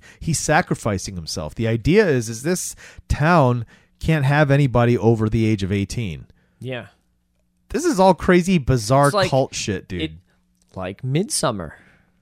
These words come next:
Speaker 1: Right?
Speaker 2: <laughs>
Speaker 1: Right? Wow, I didn't think of that.
Speaker 2: Yeah.
Speaker 1: Wow. So,
Speaker 2: <laughs>
Speaker 1: he walks in, is like, What the hell's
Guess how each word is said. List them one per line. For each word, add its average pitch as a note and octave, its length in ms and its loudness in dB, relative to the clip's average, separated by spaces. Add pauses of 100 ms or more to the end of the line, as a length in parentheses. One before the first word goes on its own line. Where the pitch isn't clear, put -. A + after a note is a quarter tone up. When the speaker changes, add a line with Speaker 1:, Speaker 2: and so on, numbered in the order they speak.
(440)
Speaker 1:
Right? A#2+ 560 2 (160)
Speaker 2:
<laughs> C#3 60 -4 (680)
Speaker 1:
Right? G#3 460 6
Wow, C3+ 420 8
I C3+ 80 8
didn't E3+ 320 0
think G#3 260 -2
of D4+ 120 -2
that. G2+ 400 -2
Speaker 2:
Yeah. A2+ 500 -8 (600)
Speaker 1:
Wow. G#2 1200 -8 (1080)
So, G2+ 640 -2 (720)
Speaker 2:
<laughs> - 640 -8
Speaker 1:
he B3 180 0
walks D#3+ 360 6
in, E3+ 120 4
is C#3+ 140 0
like, B2 180 -2 (500)
What D#3 200 -2
the F4+ 140 6
hell's G3 360 4